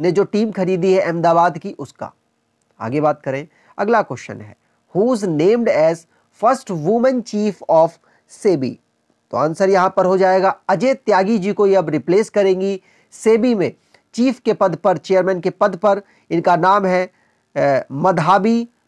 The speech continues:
पुरी बुच। मधाबी पुरी बुच इनका नाम है और ये पहली वुमेन चीफ बन गई हैं सेबी में। आगे बात करें तो यहाँ पर, अ, मधाबी पुरी बुच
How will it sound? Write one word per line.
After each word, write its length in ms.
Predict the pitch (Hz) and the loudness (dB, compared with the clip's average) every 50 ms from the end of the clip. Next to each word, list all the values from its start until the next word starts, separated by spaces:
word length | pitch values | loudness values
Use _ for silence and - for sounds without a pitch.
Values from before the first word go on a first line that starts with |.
| _ _ _ | _ _ _
पुरी 340 | 202 214 214 214 220 220 - _ _ _ _ _ | -2 0 0 0 -2 -4 -8 _ _ _ _ _
बुच। 460 | - 165 330 - - _ - - - _ _ _ _ _ _ _ _ _ - | -4 -4 -4 -4 -4 _ -20 -20 -20 _ _ _ _ _ _ _ _ _ -6
मधाबी 540 | 143 165 180 170 170 165 190 202 202 233 247 | -2 -2 0 0 2 2 2 2 2 0 -2
पुरी 420 | 240 - - 196 185 196 196 180 - _ _ - | -4 -2 -4 -2 -2 -2 -6 -8 -14 _ _ -16
बुच 240 | 127 - 208 226 233 _ _ - | -4 -2 -2 -2 -2 _ _ -12
इनका 280 | 185 180 165 175 165 | -12 -4 0 0 0
नाम 300 | 156 147 151 165 196 196 | 2 2 0 0 0 0
है 200 | 190 185 196 214 - _ _ _ _ | 0 -2 -2 -4 -8 _ _ _ _
और 180 | - 160 170 160 | 0 2 2 2
ये 300 | 151 135 170 233 226 175 | 0 0 0 0 0 0
पहली 720 | - _ _ _ 196 196 214 233 247 262 277 247 - - _ - _ | -2 _ _ _ -2 0 0 0 0 0 -2 -2 -4 -8 _ -20 _
वुमेन 420 | 135 135 143 185 226 247 254 240 | -12 -4 -2 0 0 0 0 -2
चीफ 280 | 202 - - 220 214 175 | -4 -4 -4 -4 -4 -2
बन 220 | 147 170 185 196 | -2 -2 -2 0
गई 180 | 190 196 185 185 | 2 2 2 2
हैं 220 | 170 175 180 185 - _ _ _ _ _ _ _ _ _ _ | 2 0 -2 -4 -8 _ _ _ _ _ _ _ _ _ _
सेबी 400 | _ - - 180 160 135 123 107 | _ -6 -4 -4 -2 -2 -4 -8
में। 100 | 104 - - _ _ _ _ _ _ _ _ _ _ _ _ | -8 -12 -18 _ _ _ _ _ _ _ _ _ _ _ _
आगे 160 | - 165 131 139 | -10 -8 -4 0
बात 200 | 147 147 147 - | 0 0 -2 -2
करें 240 | - 147 147 156 160 _ _ _ _ _ | -6 -6 -6 -6 -8 _ _ _ _ _
तो 60 | - | -4
यहाँ 280 | 180 202 220 240 254 247 - | -2 0 0 0 0 0 -2
पर, 160 | 156 - - _ _ _ - | -4 -4 -6 _ _ _ -8
अ, 260 | 127 131 131 127 123 - _ _ _ _ 135 | -6 -6 -6 -6 -10 -12 _ _ _ _ -12
मधाबी 720 | 131 131 135 165 147 160 156 202 220 180 196 214 240 - _ _ _ _ _ _ | -6 -2 -2 0 0 2 0 0 0 0 -2 -4 -4 -10 _ _ _ _ _ _
पुरी 280 | 226 233 226 175 120 - _ _ _ _ _ - | 0 0 0 -2 -4 -8 _ _ _ _ _ -4
बुच 300 | 139 196 226 - - - | -2 -2 -2 -2 -6 -16